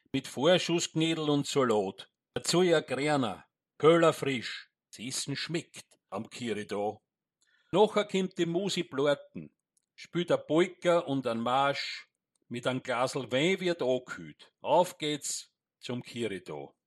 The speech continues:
Nachmittag geht alles zum Festplatz. Einzeit mit frischen Birkenla.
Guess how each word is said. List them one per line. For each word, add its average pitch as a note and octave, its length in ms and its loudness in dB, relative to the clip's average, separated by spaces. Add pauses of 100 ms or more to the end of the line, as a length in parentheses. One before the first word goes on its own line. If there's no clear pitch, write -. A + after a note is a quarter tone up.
(120)
Nachmittag F3 560 4
geht F#3 180 -4
alles D#3 280 -4
zum D#3 160 -6
Festplatz. - 880 -4 (480)
Einzeit E3 760 0 (200)
mit C3+ 180 -8
frischen C#3+ 540 -6
Birkenla. C#3+ 920 -4